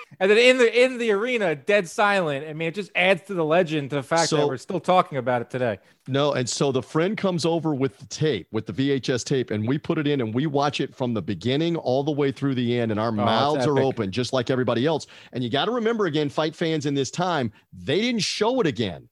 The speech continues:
Speaker 2: H B O did not show it in the middle of the night. They didn't show it the next night. They
Speaker 1: Right.
Speaker 2: made you wait a week to watch it again.
Speaker 1: No
Speaker 2: And again,
Speaker 1: Twitter.
Speaker 2: for the, for the, right, no social media, no internet, for E S P N, for C N N Sports Tonight. Remember Nick Charles, Fred Hickman? They
Speaker 1: Oh,
Speaker 2: were the
Speaker 1: yeah.
Speaker 2: big iconic guy.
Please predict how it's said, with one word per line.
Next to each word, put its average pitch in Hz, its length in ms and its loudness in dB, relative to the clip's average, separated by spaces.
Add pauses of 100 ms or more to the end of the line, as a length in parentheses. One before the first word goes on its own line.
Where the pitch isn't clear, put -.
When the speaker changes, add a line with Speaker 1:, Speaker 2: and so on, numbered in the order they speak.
Speaker 2:
H 165 300 -2
B 196 160 0
O 202 100 0
did 160 140 -2
not 143 240 -2
show 202 240 0
it 190 40 0
in 185 60 -2
the 180 60 -2
middle 185 160 0
of 175 60 -4
the 185 60 0
night. 160 340 -2
They 117 120 -2
didn't 147 220 -2
show 180 320 -2
it - 100 -4
the 165 80 0
next 160 320 -2
night. 160 300 -2 (280)
They 127 100 2
Speaker 1:
Right. 110 120 2
Speaker 2:
made 151 240 0
you 170 100 0
wait 165 280 0
a 143 40 2
week 147 500 -2
to 139 80 -2
watch 135 360 -2
it 147 80 -2
again. 113 460 -2 (200)
Speaker 1:
No 143 140 2
Speaker 2:
And 180 80 4
again, - 80 -4
Speaker 1:
Twitter. 156 300 4
Speaker 2:
for 170 140 -6
the, 151 120 -6 (240)
for - 160 -2
the, 147 80 -4
right, 131 340 0
no 131 160 0
social 185 380 0
media, 170 320 2
no 165 340 2
internet, 151 540 0 (400)
for 147 340 -2
E 185 160 0
S 208 220 0
P 180 340 -2
N, 156 200 0
for 123 160 -4
C 175 380 -2
N 180 100 0
N 175 180 0
Sports 165 480 -4
Tonight. 151 400 -2
Remember 127 260 0
Nick 123 180 -2
Charles, 135 300 -2
Fred 139 220 -2
Hickman? 139 340 -2
They - 80 2
Speaker 1:
Oh, 120 40 4
Speaker 2:
were 117 80 2
the 123 100 4
Speaker 1:
yeah. 120 60 2
Speaker 2:
big 135 180 2
iconic 135 480 -2
guy. 135 160 0